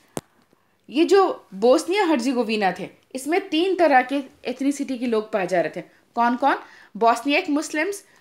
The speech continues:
वो जो चाहते थे अलग हो जाए, क्रोट्स, सीआरओएटीएस, देखो क्रोट्स, ये भी चाहते थे कि हम अलग हो जाए। लेकिन यहाँ जो सर्ब्स हैं, ये जो सर्ब्स थे वो कभी भी,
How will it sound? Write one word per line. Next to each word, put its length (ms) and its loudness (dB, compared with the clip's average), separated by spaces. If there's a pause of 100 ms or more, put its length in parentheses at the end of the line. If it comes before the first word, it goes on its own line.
(140)
वो 60 -6
जो 100 0
चाहते 340 -4
थे 100 -4
अलग 240 -2
हो 100 2
जाए, 240 -4 (560)
क्रोट्स, 500 2 (1200)
सीआरओएटीएस, 1300 2
देखो 200 -6 (520)
क्रोट्स, 400 0 (340)
ये 120 0
भी 120 4
चाहते 320 0
थे 140 -2
कि 140 -8
हम 160 -2
अलग 220 0
हो 80 -2
जाए। 140 -2
लेकिन 280 -4
यहाँ 220 0
जो 140 -4
सर्ब्स 500 -2
हैं, 200 -8 (800)
ये 320 2
जो 160 -2
सर्ब्स 360 -2
थे 120 -4
वो 160 -4
कभी 380 4
भी, 300 0